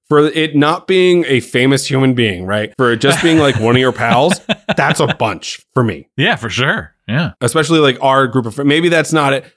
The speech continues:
Speaker 1: for the Zoomers, right? Maybe that's, uh, maybe those are poor numbers. I don't know. But w-, for us, it's a lot. And all of the comments, I was going through them, and it was like, "Congratulations, congratulations," you know, as you
Speaker 2: Yeah,
Speaker 1: do.
Speaker 2: as you do.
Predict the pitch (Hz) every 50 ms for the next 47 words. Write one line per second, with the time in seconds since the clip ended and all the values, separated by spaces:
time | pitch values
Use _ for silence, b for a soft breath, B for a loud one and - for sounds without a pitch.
0 | b - - 156 143 131 139 131 127 123 123 113 139 143 139 127 123 120 101 -
1 | - - - _ _ _ - 107 113 113 117 117 - _ - 123 127 135 135 139
2 | 135 135 123 - - 131 127 123 120 117 117 117 113 113 113 123 127 127 131 131
3 | 120 120 113 - - 135 131 127 123 123 123 113 107 90 82 - - 107 113 113
4 | 113 113 104 - - - - 127 120 113 110 113 - _ - 113 107 - - -
5 | 139 135 135 135 - - - 247 240 156 117 117 - - - - - _ - 143
6 | 123 - 131 120 113 113 104 113 143 - - - 127 127 123 123 120 123 120 120
7 | - _ _ - 127 135 139 147 156 165 165 165 - - 131 120 113 113 110 104
8 | 113 104 98 - 107 113 120 113 - 107 98 92 90 92 98 - - - 107 110
9 | 107 104 110 - 139 143 165 185 202 208 247 262 262 254 208 - 233 226 208 185
10 | - 202 196 202 240 240 226 247 247 247 208 196 151 131 151 170 160 123 117 135
11 | - - 139 127 120 135 165 254 233 196 139 - - - - 170 170 160 - 175
12 | 175 196 226 - -